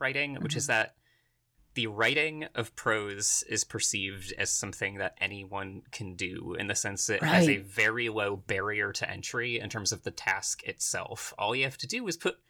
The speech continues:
Speaker 1: yeah, all you have to do is put words in order.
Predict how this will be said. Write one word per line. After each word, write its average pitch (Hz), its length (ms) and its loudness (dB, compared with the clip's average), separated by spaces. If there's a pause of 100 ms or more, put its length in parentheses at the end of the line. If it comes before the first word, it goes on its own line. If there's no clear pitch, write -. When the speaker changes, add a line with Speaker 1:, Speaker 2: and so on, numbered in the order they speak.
(540)
Speaker 1:
yeah, - 100 -10 (280)
all 147 140 6
you 208 60 6
have 208 80 -2
to - 100 -4
do 254 200 2
is 190 120 2
put - 220 0
words 196 280 2
in 143 100 2
order. 107 420 -4